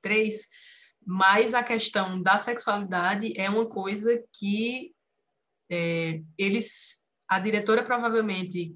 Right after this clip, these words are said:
quis normalizar e, tipo,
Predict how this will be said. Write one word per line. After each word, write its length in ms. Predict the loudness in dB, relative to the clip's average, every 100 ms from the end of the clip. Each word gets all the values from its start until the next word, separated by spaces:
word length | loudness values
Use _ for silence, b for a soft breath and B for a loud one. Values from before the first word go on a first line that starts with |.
| -18 -6
quis 260 | -4 0
normalizar 1080 | 0 2 4 4 2 -4 -4 0 2 0 -6 _ _ -8
e, 140 | -6
tipo, 480 | -8 -10 -8 -8